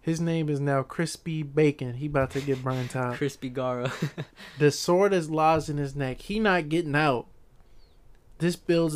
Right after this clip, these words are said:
Speaker 1: the, the ticker, the time clock that you're like,
Speaker 2: At that point,
Speaker 1: the
Speaker 2: I
Speaker 1: movie's over.
Speaker 2: Mm-hmm.
Speaker 1: It, who, who, what's gonna happen?
Speaker 2: At that point, I realized it's like,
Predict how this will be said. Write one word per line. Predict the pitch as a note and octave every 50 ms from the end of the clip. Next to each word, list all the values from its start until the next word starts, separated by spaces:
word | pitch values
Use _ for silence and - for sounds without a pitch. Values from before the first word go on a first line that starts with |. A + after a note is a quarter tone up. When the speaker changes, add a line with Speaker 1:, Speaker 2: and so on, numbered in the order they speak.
| D3 D3
Speaker 1:
the, | D3 D3 C3+ C3+ B2+ C3
the | C#3+ C#3
ticker, | C3 - - - - F#3+ G3 - A#2+ G#2+ A#2 B2+ - -
the | C3 A#2+
time | - - D3 D#3 F3 F3+ D3+
clock | - - B2+ A#2 A2+ A2 - - - - -
that | - B2 A#2 - -
you're | D#3 D3
like, | C#3+ C3+ C3 C3 B2+ B2 B2 B2 - - - _ _ _ - -
Speaker 2:
At | B2 A2+ C3
that | B2+ C#3 C#3+
point, | - C#3+ C#3
Speaker 1:
the | D3 C#3+
Speaker 2:
I | C#3 D3
Speaker 1:
movie's | E3+ A#3 B3 A3 E3 B2+ B2
over. | C#3 G3 G#3+ F#3+ C3+ A#2+ A2 A2+ -
Speaker 2:
Mm-hmm. | B2 A#2+ A#2+
Speaker 1:
It, | - D#3
who, | - C#3+ - G#3 A3+ G#3 D#3
who, | C3+ F#3
what's | A3 B3+ E4 D#4+ -
gonna | G3 G#3+ G#3+ F#3+ D#3+
happen? | E3 F#3 G#3 G3 - - - - - -
Speaker 2:
At | A#2 A2
that | - A#2+ A#2+ A#2
point, | - B2 A#2+ A2+
I | A2+ A#2+
realized | A#2+ A#2 A#2+ A#2+ A2+ A2 A2 G#2+ G#2+ G#2+
it's | G#2
like, | A2 G#2+ A2